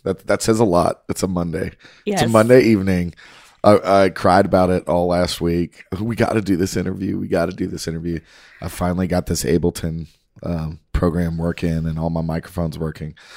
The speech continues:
Speaker 1: I'm actually like, pr-, you wanna talk about ego? I'm pretty proud of myself right now. I'm, I'm the, I'm the engineering technician.
Speaker 2: I didn't have to help you this time.
Speaker 1: I'm conducting an interview. You didn't have to help me this time. That's right. YouTube helped me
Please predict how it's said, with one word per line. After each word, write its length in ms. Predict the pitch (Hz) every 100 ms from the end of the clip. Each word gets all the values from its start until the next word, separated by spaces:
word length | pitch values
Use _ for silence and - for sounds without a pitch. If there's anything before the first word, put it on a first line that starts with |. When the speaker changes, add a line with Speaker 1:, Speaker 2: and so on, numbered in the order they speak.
| -
Speaker 1:
I'm 100 | 107
actually 340 | 120 127 120 101
like, 220 | 87 -
pr-, 160 | -
you 160 | 95 92
wanna 160 | 101 87
talk 180 | 95 85
about 180 | 82
ego? 300 | - 85 82
I'm 180 | 78 82
pretty 220 | 87 82
proud 240 | 80 78 78
of 80 | 76
myself 520 | 71 - 71 73 -
right 160 | 71 -
now. 260 | - - _ _ _ _ _ _ _ -
I'm, 320 | 87 71 - _ _
I'm 120 | 90 90
the, 400 | 82 76 80 - _ -
I'm 80 | 90
the 100 | 82
engineering 480 | 87 82 82 85 85
technician. 640 | 90 78 82 - 73 76 - - - -
Speaker 2:
I 60 | 196
didn't 220 | 277 240
have 160 | 233 208
to 60 |
help 260 | 185 214 240
you 120 | 226
this 180 | 165 170
time. 240 | 170 160
Speaker 1:
I'm 120 | 185 -
conducting 520 | 175 147 80 90 87
an 80 | 82
interview. 320 | 80 80 90
You 160 | 98 107
didn't 200 | 135 156
have 180 | 135 -
to 80 |
help 200 | 95 117
me 100 | 98
this 200 | 127 92 -
time. 200 | 82 -
That's 200 | 85 -
right. 300 | 95 120 - - -
YouTube 360 | - - 117 87
helped 280 | 87 - 78
me 180 | 80